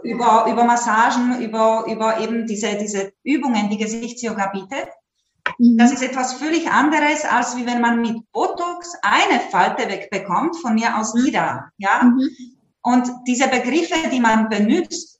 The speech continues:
Speaker 1: ähm, entspannen, Botox entspannt die Muskulatur, Botox lähmt. Und
Speaker 2: Ja.
Speaker 1: das ist etwas völlig anderes. Entspannen kann man's nur selber, ja?
Speaker 2: Genau.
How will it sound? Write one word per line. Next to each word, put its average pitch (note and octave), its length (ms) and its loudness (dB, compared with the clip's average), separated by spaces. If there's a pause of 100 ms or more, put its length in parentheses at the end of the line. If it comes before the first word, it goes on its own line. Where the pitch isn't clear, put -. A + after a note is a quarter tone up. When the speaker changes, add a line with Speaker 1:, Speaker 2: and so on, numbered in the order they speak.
Speaker 1:
ähm, G3+ 520 0 (240)
entspannen, G#3 840 0
Botox A3 440 -4
entspannt G#3+ 720 0
die A#3 80 -2
Muskulatur, A#3 1000 -2 (240)
Botox A#3+ 600 -4
lähmt. A3 560 -2 (360)
Und B3 100 2
Speaker 2:
Ja. G#3+ 60 4
Speaker 1:
das A#3+ 160 0
ist A3+ 100 -4
etwas A3 380 -4
völlig E4 480 -4
anderes. B3+ 480 2
Entspannen A3 960 0 (140)
kann B3 200 2
man's C4 380 2
nur C#4+ 260 2
selber, G#3 720 -6
ja? A#3+ 380 0
Speaker 2:
Genau. A3+ 180 -2